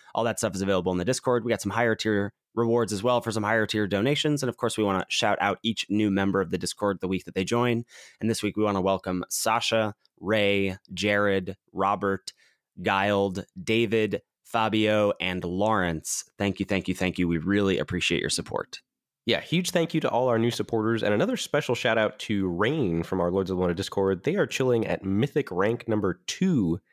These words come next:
Speaker 2: in Limited on Arena. So that's super awesome. You know, we've got just a ton of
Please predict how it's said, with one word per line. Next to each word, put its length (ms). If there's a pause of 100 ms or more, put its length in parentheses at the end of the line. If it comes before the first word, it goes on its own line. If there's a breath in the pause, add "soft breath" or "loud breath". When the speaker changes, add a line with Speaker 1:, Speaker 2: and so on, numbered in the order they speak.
(220)
Speaker 2:
in 180
Limited 460 (220)
on 180
Arena. 340
So 140
that's 160
super 300
awesome. 320
You 60
know, 60
we've 120
got 160
just 160
a 40
ton 320
of 360